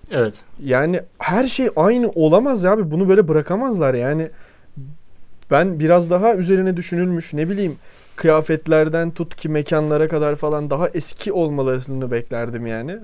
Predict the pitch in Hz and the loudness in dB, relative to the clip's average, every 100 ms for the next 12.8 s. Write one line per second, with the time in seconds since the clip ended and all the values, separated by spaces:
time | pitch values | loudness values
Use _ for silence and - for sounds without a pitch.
0 | 190 170 180 190 156 147 143 139 143 202 | -12 -10 -2 0 2 0 -2 -2 0 0
1 | 254 - 131 123 120 117 - - - - | -2 -6 -10 -8 -10 -12 -14 -18 -20 -20
2 | - - - 143 143 165 165 190 202 240 | -20 -20 -4 -2 0 0 0 -2 4 4
3 | 247 170 247 214 180 196 190 208 208 175 | 6 2 2 0 0 -2 0 0 0 0
4 | 160 165 240 226 240 269 - 156 127 117 | 0 -2 -2 -2 -2 -4 -4 -6 -6 -6
5 | 113 123 - - - - _ - - 131 | -8 -14 -20 -20 -20 -20 _ -20 0 2
6 | 139 139 131 143 135 147 147 143 123 104 | 2 0 0 0 -2 -2 2 2 2 -4
7 | 98 104 - 98 - - 120 107 107 101 | -6 -10 -8 -10 -12 -12 -8 -6 -6 -4
8 | 120 135 135 - 123 107 117 - 120 120 | -2 -2 -2 0 2 4 2 0 -2 -2
9 | 120 120 110 110 113 - 123 113 120 117 | 0 0 0 -2 -2 -2 -2 -2 -2 -6
10 | 113 113 - 117 113 110 117 - 113 110 | -6 -10 -6 -6 -4 -2 -4 -4 -6 -4
11 | 104 101 104 101 - 110 120 120 - 143 | -6 -6 -8 -8 -6 -6 -4 -6 -6 -8
12 | 120 120 127 127 - 139 135 175 | -8 -6 0 0 0 -4 -2 -2